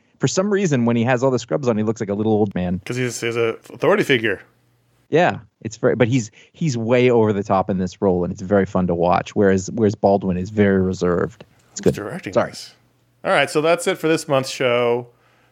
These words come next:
Speaker 2: Thanks for writing in, everyone. Brad and Adam and Terrence and Tom and Steve. And there was more emails we didn't even get to. But if you wanna get your sh-, email on the show, you can email contact at fanboy dot com. Make sure you put Media Explode in the title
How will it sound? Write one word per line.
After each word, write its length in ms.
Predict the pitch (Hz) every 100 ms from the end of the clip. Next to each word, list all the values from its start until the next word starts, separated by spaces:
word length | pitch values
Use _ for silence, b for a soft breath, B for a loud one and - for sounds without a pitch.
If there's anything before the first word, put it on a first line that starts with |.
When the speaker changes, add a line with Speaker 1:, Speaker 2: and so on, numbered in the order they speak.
| _
Speaker 2:
Thanks 220 | 147 151
for 80 | 170
writing 320 | 156 147 147
in, 80 | 143
everyone. 580 | 139 135 135 131 131 123
Brad 300 | 120 127 131
and 100 | 127
Adam 260 | 123 123 127
and 80 |
Terrence 280 | 127 185 175
and 100 | 156
Tom 240 | 151 143 139
and 100 | 127
Steve. 240 | 147 135
And 60 | 127
there 60 |
was 120 | 117
more 200 | 127 143 151
emails 320 | 135 127 123
we 40 |
didn't 160 | 123 117
even 120 | 113 113
get 160 | 147
to. 280 | - 131 123 B B B B -
But 80 |
if 80 | 113
you 100 | 156
wanna 160 | 165 147
get 100 | 131
your 120 | 131
sh-, 60 | -
email 200 | 139 123
on 40 | 117
the 40 |
show, 220 | 113 127
you 140 | 117 117
can 80 | 117
email 220 | 120 107
contact 380 | - 139 127 123
at 140 | 117
fanboy 260 | 117 110 107
dot 100 | 104
com. 240 | 143 135
Make 80 | 139
sure 80 | -
you 60 | 147
put 140 | 127
Media 240 | 127 135 143
Explode 320 | 139 127 117
in 60 | 110
the 40 |
title 560 | - 151 143 123 113